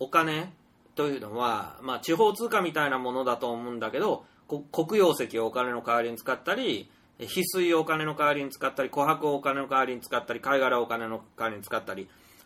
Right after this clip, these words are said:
そういうことで、お金だって何種類もあってもいいわけですから。で、そういうふうに、あの、お金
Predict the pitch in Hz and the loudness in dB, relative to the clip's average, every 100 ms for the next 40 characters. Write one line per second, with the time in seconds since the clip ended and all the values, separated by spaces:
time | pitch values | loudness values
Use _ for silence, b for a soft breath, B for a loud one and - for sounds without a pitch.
0 | - 240 240 226 196 165 165 226 220 214 | -4 2 4 4 2 0 2 4 4 4
1 | 160 139 147 147 156 131 113 113 - 101 | 2 2 2 2 0 0 0 -4 -4 -8
2 | 104 92 98 92 - 95 95 - B B | -8 -8 -10 -14 -12 -10 -10 -14 B B
3 | B 180 180 240 254 269 277 277 220 135 | B -4 -2 0 2 2 0 -2 -2 -2
4 | 131 87 _ _ _ _ _ _ _ - | -6 -8 _ _ _ _ _ _ _ -20
5 | - - 143 135 127 120 120 120 - _ | -18 -8 -6 -4 -6 -6 -6 -8 -14 _
6 | _ _ _ - - 196 190 180 175 160 | _ _ _ -12 -2 0 2 0 0 -4